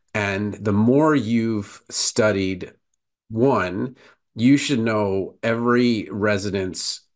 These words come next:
project, like, what are they doing their project on? Because asking genuine cre-, questions about the project is gonna get you far. Like, they're gonna remember that. It's like when somebody says that your, your kid did well.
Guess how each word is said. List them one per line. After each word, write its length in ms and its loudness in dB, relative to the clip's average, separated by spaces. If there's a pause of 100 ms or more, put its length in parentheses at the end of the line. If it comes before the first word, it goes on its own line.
(160)
project, 580 -4
like, 240 -6
what 380 -2 (340)
are 120 0
they 180 -2
doing 320 -2
their 160 -6
project 520 -6
on? 340 -6 (520)
Because 520 0 (100)
asking 460 0
genuine 440 2
cre-, 320 -2
questions 400 -2
about 220 -2
the 80 -6
project 760 -4 (120)
is 160 0
gonna 260 0
get 240 -4
you 100 -2
far. 360 -2
Like, 180 -6
they're 160 0
gonna 160 -2
remember 400 -2
that. 180 -10
It's 200 -4
like 240 0 (380)
when 360 2
somebody 380 2
says 380 0
that 120 -2
your, 380 -2
your 240 2
kid 360 -4
did 220 -4
well. 480 -4